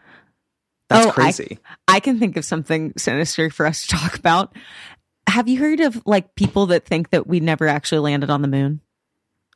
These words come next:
Speaker 1: Oh, yeah. I used to believe that in high school. I was like,
Speaker 2: Really?
Speaker 1: "Mm, there's no way."
Speaker 2: Oh,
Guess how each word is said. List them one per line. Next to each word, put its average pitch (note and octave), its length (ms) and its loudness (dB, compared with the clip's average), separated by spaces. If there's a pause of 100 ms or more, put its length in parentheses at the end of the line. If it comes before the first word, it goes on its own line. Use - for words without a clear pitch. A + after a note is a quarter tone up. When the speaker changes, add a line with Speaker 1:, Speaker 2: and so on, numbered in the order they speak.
(680)
Speaker 1:
Oh, F#3 120 4
yeah. A2+ 380 2 (240)
I B2+ 80 4
used E3+ 200 4
to C#3+ 40 -4
believe A#2+ 280 0
that - 200 -8
in G#2 60 -14
high A#2 120 0
school. - 360 -6 (120)
I A#2 120 0
was A2 200 -2
like, B3+ 140 6
Speaker 2:
Really? G#4 340 4
Speaker 1:
"Mm, G#2+ 360 0 (240)
there's G#2+ 220 2
no G2 140 0
way." G2 320 -4 (1000)
Speaker 2:
Oh, F#3 200 0